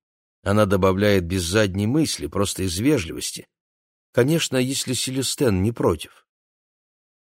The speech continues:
Артюр Селестен поднимает свои фарфоровые глаза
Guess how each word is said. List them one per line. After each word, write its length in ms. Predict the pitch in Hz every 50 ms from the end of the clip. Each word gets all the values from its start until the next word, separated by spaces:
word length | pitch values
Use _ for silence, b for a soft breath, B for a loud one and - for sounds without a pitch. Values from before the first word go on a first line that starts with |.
| _ _ _ -
Артюр 520 | 101 107 110 107 - - - 165 165 151
Селестен 800 | 120 - - 127 117 113 113 - - - - - 160 151 143 127
поднимает 640 | - 113 107 95 90 104 113 120 131 131 123 113 104
свои 320 | - - 101 110 113 113
фарфоровые 760 | 101 - 110 101 95 - - 113 113 104 101 95 95 95 92
глаза 640 | 80 82 90 95 92 85 78 85 120 135 135 120